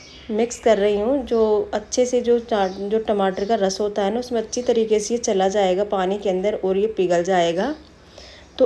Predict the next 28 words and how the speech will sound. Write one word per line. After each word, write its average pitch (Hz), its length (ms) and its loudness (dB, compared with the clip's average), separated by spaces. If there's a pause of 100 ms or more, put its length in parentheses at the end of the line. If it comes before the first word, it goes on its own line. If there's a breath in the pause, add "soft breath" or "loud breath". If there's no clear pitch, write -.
(100)
अब 247 160 4
हमें 262 220 2
क्या 196 220 2
करना 208 320 -2
है, 190 220 0
इसको 196 220 -4
अच्छी 196 200 -6
तरीके 220 400 0
से 254 340 2 (320)
थोड़ी 240 260 -2
देर 233 160 2
के 233 140 -8
लिए 233 100 4
रख 185 220 -2
देते 190 360 -2
हैं, 208 240 -4 (500 loud breath)
ताकि 214 320 -4
जो 208 280 2
भी 220 160 -4
ये 240 280 4
रस 208 340 0
है 233 140 0
पूरी 240 320 -6
तरीके 208 400 0
से 202 160 -6
इसमें 220 440 -6
अच्छे 214 220 -4
से 247 200 0